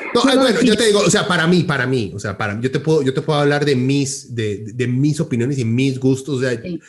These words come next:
Speaker 1: yo leo y le creo y sé que puede cometer errores, pero son humanos. A mí me gusta mucho Semanario.
Speaker 2: Claro.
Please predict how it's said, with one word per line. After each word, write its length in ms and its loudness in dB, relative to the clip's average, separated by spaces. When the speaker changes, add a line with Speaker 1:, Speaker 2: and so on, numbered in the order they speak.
Speaker 1:
yo 200 2
leo 380 2
y 140 0
le 180 0
creo 340 -2
y 140 -2
sé 460 -2
que 100 -2
puede 200 0
cometer 340 -2
errores, 320 -2
pero 140 -6
son 140 -6
humanos. 380 -4
A 60 -2
mí 60 0
me 60 0
gusta 220 -2
mucho 220 -2
Semanario. 580 0
Speaker 2:
Claro. 100 -20